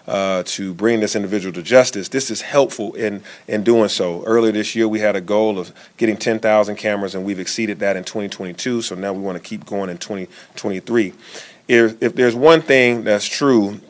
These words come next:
as all of us can do to put an end to this illness of, uh, senseless gun violence, and that is,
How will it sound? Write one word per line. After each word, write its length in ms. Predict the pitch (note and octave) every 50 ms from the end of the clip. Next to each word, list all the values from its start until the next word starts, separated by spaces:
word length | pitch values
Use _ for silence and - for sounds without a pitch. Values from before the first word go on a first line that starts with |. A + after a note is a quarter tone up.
| - - - -
as 240 | A2+ A2 G#2+ - -
all 240 | - B2+ C3 C3
of 80 | A#2+ A2
us 140 | A2+ - -
can 140 | - G#2+ G2
do 120 | G#2+ G#2+
to 60 | G2+
put 180 | - - A2+ G2
an 100 | G2 -
end 360 | - A#2 A#2 A2+ G#2+ G#2 G2+
to 200 | - A2 G2+ F#2+
this 260 | F2+ G2 G2 F2+ - -
illness 520 | B2 C3 B2 A#2 G#2 F#2+ F#2 F#2 - -
of, 280 | F#2+ F#2 F2 F2 F2 - - - - - _ -
uh, 160 | G#2+ G#2 G2+
senseless 600 | - - - - D3 A#2+ A2+ - - A#2 A2 G2
gun 280 | F#2+ A#2+ B2+ B2+ B2 G#2
violence, 440 | G#2 G2 F#2 F#2 F2+ F2+ F#2 - -
and 220 | - A2 G2+ G2+
that 160 | A2+ A#2+ A#2 A2+
is, 240 | G#2+ G2+ F#2+ -